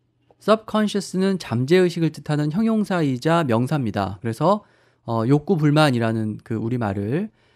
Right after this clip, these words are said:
잠재의식이 뭔가를 말하고 있는 것 같다 이렇게 표현을 한 거죠. 그다음에 욕망을 해소한다고 할 때 동사 fulfill을 써서 표현을 할 수가 있죠. F U L F I L L. 이 단어도 여러 가지 뜻을 지니고 쓰임이 아주 많은데요.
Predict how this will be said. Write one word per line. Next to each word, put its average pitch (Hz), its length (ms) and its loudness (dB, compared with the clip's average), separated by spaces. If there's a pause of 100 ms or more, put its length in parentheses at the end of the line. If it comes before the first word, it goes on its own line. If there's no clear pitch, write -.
(160)
잠재의식이 139 580 0
뭔가를 120 300 0
말하고 117 340 -2
있는 127 120 -2
것 120 100 -6
같다 104 320 -4
이렇게 104 300 -6
표현을 143 280 -4
한 156 120 -2
거죠. 104 480 -4 (580)
그다음에 175 260 6
욕망을 185 420 4
해소한다고 220 640 2
할 175 180 0
때 156 340 2
동사 165 540 2
fulfill을 190 720 2
써서 147 320 -4
표현을 170 260 0
할 156 80 0
수가 135 180 -6
있죠. 95 420 -6
F 123 300 -4
U 123 320 0
L 175 360 0 (280)
F 117 260 -6
I 117 180 0
L 113 280 -2
L. 110 280 -2 (380)
이 127 80 -4
단어도 156 440 4
여러 120 180 6
가지 160 200 4
뜻을 151 220 -4
지니고 123 300 -4
쓰임이 170 280 -2
아주 127 140 0
많은데요. 110 600 -2